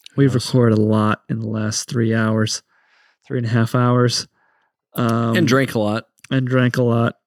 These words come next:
Speaker 1: Ground crew, we appreciate it immensely.
Speaker 2: Yes. You're making this possible.
Speaker 1: Yes. Ground crew is, ground crew is making this possible.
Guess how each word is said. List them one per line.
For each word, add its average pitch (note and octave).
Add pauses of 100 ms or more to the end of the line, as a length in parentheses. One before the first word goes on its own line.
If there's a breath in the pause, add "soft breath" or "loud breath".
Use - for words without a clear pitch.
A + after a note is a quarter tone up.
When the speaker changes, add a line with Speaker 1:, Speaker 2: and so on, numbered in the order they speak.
(440)
Speaker 1:
Ground C#3
crew, E3+ (480)
we B2
appreciate C3+
it - (120)
immensely. A#2+
Speaker 2:
Yes. - (200)
You're G2+
making G2
this G#2+
possible. F#2+ (380)
Speaker 1:
Yes. A2+ (100)
Ground C3
crew D3
is, B2 (1700)
ground C3
crew D#3
is C3
making C3
this E3
possible. C3+